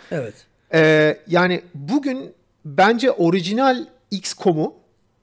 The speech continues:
Speaker 2: e, bugünkü bir oyuncu açtığında yüzüne bakması ihtimali çok az. Tutorial'i yok oyunun. Hiçbir yerinde ne, ne yapıyor yazmıyor.
Speaker 1: Çok brutal değil mi gerçekten?
Speaker 2: Her bir şarjörün yeri vardı inventory'de ya.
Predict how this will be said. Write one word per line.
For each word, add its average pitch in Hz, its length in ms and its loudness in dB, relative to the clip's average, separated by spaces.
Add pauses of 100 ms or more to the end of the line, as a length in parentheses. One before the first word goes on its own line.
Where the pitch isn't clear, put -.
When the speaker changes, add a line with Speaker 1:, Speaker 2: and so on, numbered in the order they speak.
(340)
Speaker 2:
e, 143 40 0 (380)
bugünkü 214 360 -4
bir 190 100 -4
oyuncu 165 380 -2
açtığında 180 640 -4 (380)
yüzüne 175 500 0
bakması 214 380 0
ihtimali 226 460 0
çok - 240 2
az. - 300 -6 (400)
Tutorial'i 247 540 2
yok 294 200 2
oyunun. 320 280 -4 (480)
Hiçbir - 320 -8
yerinde 277 400 0
ne, 220 200 4
ne 214 40 6
yapıyor 226 420 2
yazmıyor. 190 500 -2 (520)
Speaker 1:
Çok 135 260 -8
brutal 147 380 -4
değil 120 120 -8
mi 139 120 -8
gerçekten? 113 440 -14 (200)
Speaker 2:
Her 233 340 2
bir 330 80 2
şarjörün 247 520 -2
yeri 202 300 -2
vardı 240 320 0
inventory'de 190 600 -4
ya. 143 200 -6